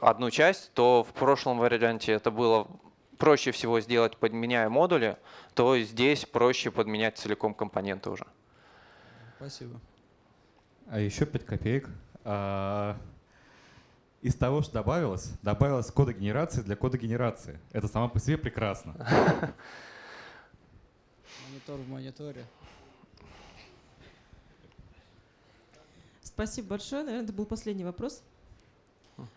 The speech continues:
Speaker 4: А, Андрей, предлагаю тебе выбрать, э, самый интересный вопрос.
Speaker 1: Ну, самый интересный вопрос я бы назвал тот, который был про уязвимость,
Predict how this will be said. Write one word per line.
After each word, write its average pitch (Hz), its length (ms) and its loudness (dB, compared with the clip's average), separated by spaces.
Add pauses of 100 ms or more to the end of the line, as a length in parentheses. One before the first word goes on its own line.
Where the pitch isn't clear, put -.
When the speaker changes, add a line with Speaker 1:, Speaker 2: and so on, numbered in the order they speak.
(120)
Speaker 4:
А, 185 400 -10
Андрей, 208 280 -6
предлагаю 202 460 -6
тебе 226 160 -8
выбрать, 196 640 -8
э, - 260 -18
самый 208 220 -6
интересный 180 320 -8
вопрос. - 300 -12 (120)
Speaker 1:
Ну, 143 520 0
самый 147 320 6
интересный 147 380 0
вопрос 160 380 4 (300)
я 127 260 2
бы 123 120 -2
назвал 120 560 2
тот, - 340 2 (160)
который 113 320 2
был 113 140 0
про - 180 0
уязвимость, 113 680 -2